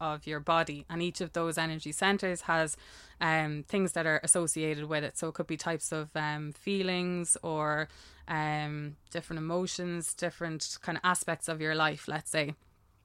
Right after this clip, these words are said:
And those energy centers can get kind of clogged up or get, uh, blocked, or c-, stu-, different stuff can kind of mess with them as you're, you go about your day-to-day life. So with sound healing, what you can do is you can kind of diagnose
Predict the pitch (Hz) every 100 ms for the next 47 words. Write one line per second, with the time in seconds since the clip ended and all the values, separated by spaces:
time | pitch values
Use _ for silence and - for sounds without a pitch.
0 | - - 196 185 185 180 180 175 165 180
1 | 170 165 156 165 160 165 - - 160 147
2 | 175 160 156 160 156 - 160 156 156 -
3 | 165 160 156 151 - - - - 175 170
4 | 160 - - 165 160 156 - - 170 -
5 | - - 160 - 156 156 - 160 - 160
6 | 160 160 160 156 156 - 160 151 - 165
7 | 156 156 151 165 165 _ - 160 156 156
8 | 160 156 156 - 165 160 160 202 - -
9 | - - - - - 190 180 - 220 220
10 | 190 175 160 160 165 180 160 170 165 196
11 | 196 170 160 165 165 165 170 160 185 180
12 | 165 170 160 156